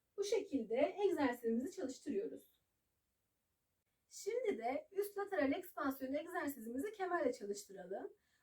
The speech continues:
Bunun için hastamızı yine oturma pozisyonuna aldık bu şekilde. Şimdi ben bunu tekrar hastamın sağ tarafı için yapayım bu egzersizde. Bunun için hastamın sağ bacağının altına yine çarşafımı sıkıştırıyorum. Kaldıralım.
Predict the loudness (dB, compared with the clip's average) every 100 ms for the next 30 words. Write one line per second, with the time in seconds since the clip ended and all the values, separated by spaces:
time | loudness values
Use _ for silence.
0 | -6 -4 -2 -6 -6 -6 -6 -4 -4 -2
1 | -4 -2 6 6 6 0 -4 -4 -2 -2
2 | -2 -4 -2 -4 -4 -6 -10 -8 -6 -4
3 | -6 -10 -10 -10 -10 _ _ -14 -6 -4
4 | -2 -2 2 2 2 -2 -2 -2 0 -4
5 | -2 -2 -2 0 -2 -2 -6 -8 -14 -8
6 | -6 -6 -6 -6 -2 -2 -4 -6 -8 -12
7 | -16 -6 -6 -6 -12 _ _ _ -4 -2
8 | 0 0 -2 -4 -4 -2 2 2 0 -6
9 | -12 _ _ _ _ -6 2 4 4 4
10 | 2 0 2 0 0 0 0 2 0 0
11 | -4 -4 -6 -6 -6 -6 -6 -8 2 2
12 | 2 -4 -10 _ -10 -8 -8 -8 -8 -10